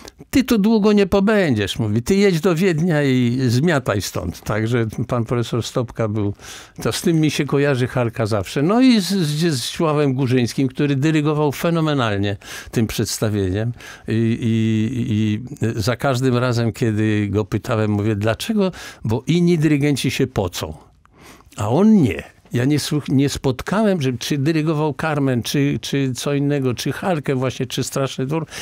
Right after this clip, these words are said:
Nigdy nie był spocony. I o, ja mówię:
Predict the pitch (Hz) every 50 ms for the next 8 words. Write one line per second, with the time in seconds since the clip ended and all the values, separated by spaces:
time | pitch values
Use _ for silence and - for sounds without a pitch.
0 | - - - - 151 196 226 285 294 247 220 233 190 214 208 190 185 180 180 160
1 | 160 151 131 - - - 139 120 - - 90 78 82 90 - - - - - -
2 | - - 113 123 135 - - - 143 135 135 139 135 135 143 139 135 131 127 135
3 | 135 135 131 131